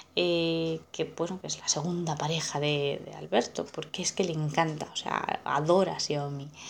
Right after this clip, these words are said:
Y, mm, yo también la utilizo, la verdad. Tengo bolígrafos de Xiaomi, tengo la m-, mochila súper útil, la mochila es muy útil. Y luego también lo que utilizo todas las noches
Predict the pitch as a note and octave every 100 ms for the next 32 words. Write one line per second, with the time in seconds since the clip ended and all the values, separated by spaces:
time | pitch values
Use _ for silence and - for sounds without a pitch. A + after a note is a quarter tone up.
0 | - - - - - - G3+ F#3+ F#3+ F#3+
1 | F#3 F#3 F#3 F3+ - - - - - G3
2 | F#3 F3+ E3+ F3 F#3 G3+ F3+ D3 C#3+ D#3+
3 | D#3+ - - - D3+ D#3+ D3+ - - -
4 | - - F3+ F3 E3+ E3 D#3+ D#3 D3+ -
5 | D3 C#3 - - D3+ G#3 G#3 G3+ G3+ G3+
6 | G3+ F3 E3 E3 D#3+ D#3+ D#3 D3 C#3+ C#3
7 | C#3 - D#3 D#3 D#3 G3 G#3+ G3+ F#3+ D#3+
8 | D#3 D#3 D#3 D3 D3+ C#3+ D3 D3 - D3
9 | C#3+ - D3 D#3+ F#3 F3+ F3+ - - -
10 | - - G3 F3 F3 E3+ E3 F3 F3 F3+
11 | F3+ E3+ E3+ E3 E3 D#3+ - E3 D#3 -
12 | G#3 B3+ A#3+ G#3+ G3 F3+ G#3 C4 C4 A#3+